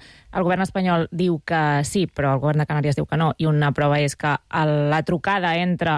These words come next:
el president Sánchez i el president Clavijo no es produeix fins al cap de uns dies, diguéssim, no és, no és d'entrada. Això segurament no ha ajudat a un clima de col·laboració,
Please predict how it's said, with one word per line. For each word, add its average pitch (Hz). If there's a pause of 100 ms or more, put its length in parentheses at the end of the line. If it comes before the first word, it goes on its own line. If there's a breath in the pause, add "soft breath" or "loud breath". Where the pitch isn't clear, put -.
(100)
el 165
president 160
Sánchez 160 (320 loud breath)
i 190
el 185
president 160
Clavijo 165 (260 loud breath)
no 185
es -
produeix 170
fins 165
al 160
cap 165
de 160 (640)
uns 160
dies, 180
diguéssim, 165
no 160
és, 151 (100)
no 156
és 139 (280)
d'entrada. 165 (340 loud breath)
Això 170 (180)
segurament 160 (320 soft breath)
no 185
ha 180
ajudat 165
a 165
un 156
clima 165
de 143 (560 loud breath)
col·laboració, 180